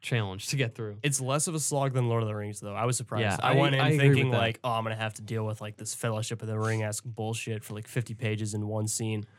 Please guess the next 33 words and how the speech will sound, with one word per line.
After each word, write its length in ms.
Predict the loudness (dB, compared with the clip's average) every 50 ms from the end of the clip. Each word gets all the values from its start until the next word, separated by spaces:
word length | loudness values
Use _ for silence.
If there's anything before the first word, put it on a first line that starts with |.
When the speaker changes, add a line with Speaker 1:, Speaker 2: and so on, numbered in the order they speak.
| -20 -20 -20 -12 _
Speaker 2:
But 320 | 0 2 2 2 0 -2 -6 _ _ _ _ _ -6
it 120 | -6 -4
reads, 300 | 0 0 0 2 0 0
like, 140 | -4 -4 -4
it's, 160 | -6 -6 -6 -6 -6
it's 160 | -6 -4 -6
a 40 | -4
pretty 220 | 0 0 0 0
quick, 420 | 0 -4 -2 0 0 0 0 -4 -12 -20 -20 _ _ _ _ _ _ _ _ _ _ _ _ _ -10
like, 120 | -10 -10
the 60 | -4
dialogue 360 | -2 0 0 2 0 0 0
goes 160 | 0 0 -2 -2
quickly 360 | -4 -6 -6 -6 -6 -10 -10 -10
because 400 | -8 -8 -6 -6 -6 -6 -8 -8
George 240 | -6 -4 -4 -4 -4
Martin 180 | -4 -4 -4
was 100 | -6 -6
a 140 | -6 -8 -6
screenwriter 460 | -2 -2 0 0 0 0 -2 -4 -6 -6 -2
Speaker 1:
Mm-hmm. 180 | 0 2 2 2 0 -2 _ _ _ -4
Speaker 2:
originally, 440 | 0 0 0 2 0 0 0 0 -2
so, 300 | -2 0 0 0 0 0
like, 260 | -2 -4 -6 -6 -6
they 120 | -8 -10 -10 -10 -6
talk 260 | -4 -4 -4 -4 -6
like 160 | -8 -12 -10
real 160 | -10 -12 -12
people, 400 | -12 -14 -16 -14 -14 -16 -18 -14 -2 -2
Speaker 1:
It's 180 | 0 0 0
Speaker 2:
so. 80 | 2 4
Speaker 1:
written 320 | 4 4 4 2 0 -2 0 -2
efficiently, 760 | -2 -2 2 2 2 2 2 0 0 0 0 0 0 0 -4